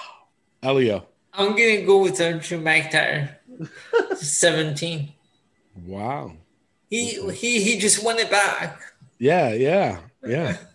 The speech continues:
Speaker 1: And that's what I was gonna say to Rick, too. I mean, that's playing hot potato with the title, don't you think?
Speaker 3: It is. But you know what?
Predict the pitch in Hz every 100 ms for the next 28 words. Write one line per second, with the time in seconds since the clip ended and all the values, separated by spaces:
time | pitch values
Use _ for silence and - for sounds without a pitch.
0 | _ _ _ _ - - 131 151 165 190
1 | 175 170 165 151 190 165 135 160 240 -
2 | 151 262 139 120 123 131 - 175 147 127
3 | 160 - 160 208 139 123 95 156 254 175
4 | 110 117 127 147 208 226 _ _ - 180
5 | 196 240 175 - - _ _ - 170 160
6 | 175 180 175 196 -